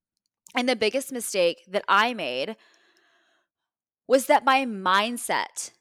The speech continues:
was off. So listening to this podcast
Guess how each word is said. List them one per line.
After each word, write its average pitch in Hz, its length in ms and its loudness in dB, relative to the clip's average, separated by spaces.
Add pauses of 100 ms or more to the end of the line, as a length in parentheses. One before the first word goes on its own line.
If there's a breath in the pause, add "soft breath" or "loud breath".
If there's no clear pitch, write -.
(460)
was 185 220 -2
off. - 500 -4 (2500)
So 262 300 2
listening 285 440 -4
to - 80 -14
this 277 160 -8
podcast 156 920 -4